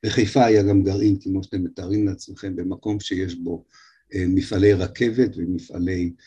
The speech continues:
אה, מלט ותעשייה של נפט, אה, יש גם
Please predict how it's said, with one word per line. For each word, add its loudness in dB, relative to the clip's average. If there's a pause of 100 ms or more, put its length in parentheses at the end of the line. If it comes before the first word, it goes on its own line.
(300)
אה, -2
מלט 2 (560)
ותעשייה 0 (340)
של -8
נפט, 2 (440)
אה, -2
יש 2
גם -2